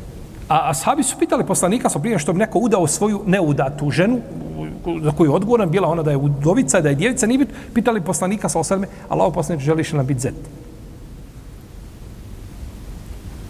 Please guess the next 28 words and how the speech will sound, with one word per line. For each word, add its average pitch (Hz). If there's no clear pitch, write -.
Kaže: 170
"Hoćeš 143
mi 160
dati 185
svoju 135
kćerku?" -
Kaže: 131
"Allahov 131
poslaniče, 139
pa, -
a, -
ko -
je 123
preči? 160
Ko -
je 117
preči? 147
To -
je 110
radost 165
našeg 262
oka 339
da 240
nam 196
ti 214
budeš 165
zet." 131
Kaže: 175